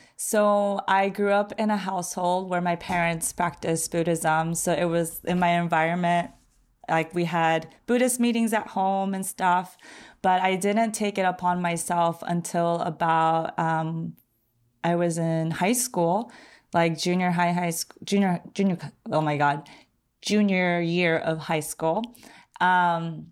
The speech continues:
I was struggling depression at the time, and that wasn't actually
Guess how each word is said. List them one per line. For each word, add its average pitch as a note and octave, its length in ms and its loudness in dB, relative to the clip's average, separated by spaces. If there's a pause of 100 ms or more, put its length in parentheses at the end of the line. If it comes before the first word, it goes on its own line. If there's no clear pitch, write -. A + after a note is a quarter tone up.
(680)
I F#3 80 0
was G3 160 0
struggling F#3 480 0
depression E3 480 -4
at F3 160 -2
the - 80 -8
time, A#3+ 580 0
and F3+ 600 0 (380)
that G3 380 0
wasn't F#3+ 320 -2
actually F3+ 400 -4